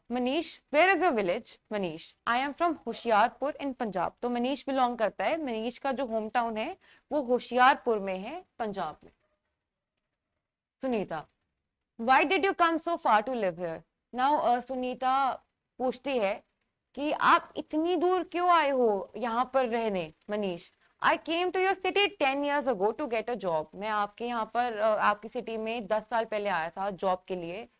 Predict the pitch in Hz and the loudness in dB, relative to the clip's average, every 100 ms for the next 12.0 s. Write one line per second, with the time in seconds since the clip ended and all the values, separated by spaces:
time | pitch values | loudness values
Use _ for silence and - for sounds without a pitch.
0 | _ _ _ - 339 349 302 320 330 339 | _ _ _ 2 2 4 4 4 4 4
1 | 349 330 302 330 311 247 240 269 277 320 | 6 6 4 2 0 2 0 -2 -4 -4
2 | 311 220 - - 254 262 196 175 196 202 | -2 -4 -4 -2 -2 2 -2 0 -2 0
3 | 214 240 262 269 277 277 269 330 415 440 | 2 2 2 2 2 2 2 0 0 -2
4 | - _ _ _ _ _ 262 247 - 247 | -10 _ _ _ _ _ 4 4 8 8
5 | 226 233 180 - 190 240 254 214 175 - | 8 6 2 2 2 4 4 2 -2 -6
6 | _ _ _ _ - 294 339 277 302 381 | _ _ _ _ 2 4 4 0 0 0
7 | - 277 226 196 208 196 202 - _ _ | 2 6 6 6 4 2 0 -10 _ _
8 | 214 294 311 294 262 330 349 285 240 233 | -2 2 6 6 6 2 4 6 6 6
9 | 220 220 233 - _ 339 294 302 370 339 | 6 4 0 -8 _ 2 4 4 4 4
10 | 254 240 254 214 196 170 165 - _ 220 | 4 4 0 -2 2 2 0 -10 _ 2
11 | 247 247 247 262 294 226 - 240 233 | 2 2 2 2 0 -4 -4 0 0